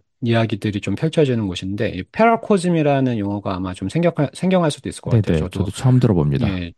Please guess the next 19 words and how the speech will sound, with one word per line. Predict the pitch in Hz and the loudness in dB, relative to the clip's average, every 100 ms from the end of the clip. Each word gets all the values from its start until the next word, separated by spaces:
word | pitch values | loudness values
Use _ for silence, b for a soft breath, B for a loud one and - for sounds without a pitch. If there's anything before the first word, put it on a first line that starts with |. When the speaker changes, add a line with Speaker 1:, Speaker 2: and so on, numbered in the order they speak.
| _ | _
Speaker 1:
최근에 | - 202 196 175 | 0 2 4 4
알게 | 135 101 104 | 2 0 -4
된 | 101 95 92 90 | -6 -6 -6 -8
건데, | 80 82 - 147 | -8 -8 -6 -6
이게 | 101 107 95 - | -4 -4 -6 -10
공상으로 | - 127 151 160 160 156 143 135 127 110 139 196 208 _ _ - | 0 4 6 4 4 4 2 2 0 -2 -2 -4 -8 _ _ -8
월드를 | 113 131 110 85 151 139 127 117 104 87 - | 0 6 6 6 2 2 0 -4 -6 -10 -18
Speaker 2:
음. | _ _ _ _ | _ _ _ _
Speaker 1:
꾸미는 | 151 135 98 | -2 0 -2
거. | 80 | -8
그래서, | 87 98 101 90 b b b b | -12 -10 -8 -10 b b b b
어, | 98 90 | -8 -4
반지의 | - 139 143 147 | 4 6 8 6
제왕 | 131 123 117 110 107 | 6 2 0 -4 -6
같은 | 98 95 _ - 110 101 95 90 | -8 -10 _ -8 -4 -4 -4 -6
명작을 | 101 113 113 104 104 | -2 0 0 -2 -4
쓴 | - 151 175 | -2 -2 -2
톨킨 | 175 226 214 - 160 147 139 123 117 | 2 2 2 -2 -2 0 0 -2 -4
같이 | 104 90 - 190 208 | -8 -12 -6 -4 -4